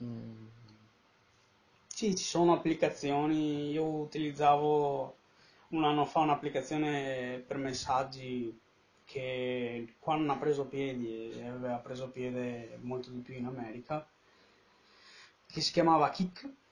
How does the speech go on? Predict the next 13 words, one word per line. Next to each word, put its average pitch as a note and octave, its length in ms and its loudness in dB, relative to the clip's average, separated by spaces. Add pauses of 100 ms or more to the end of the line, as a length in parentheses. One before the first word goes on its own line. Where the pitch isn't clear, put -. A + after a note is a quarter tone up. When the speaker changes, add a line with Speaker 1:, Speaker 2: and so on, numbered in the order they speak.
(240)
Speaker 2:
che D#3 120 -2
era C#3 140 6
la C#3+ 100 8
loro F#3 260 8
principale. D3+ 680 6
Noi E3 220 8
qua C#3 140 6
abbiamo C#3 280 2
WhatsApp, D#3+ 520 4
eh, C3 580 4
la, B2 300 2
loro B2 260 -2
avevano B2 840 -4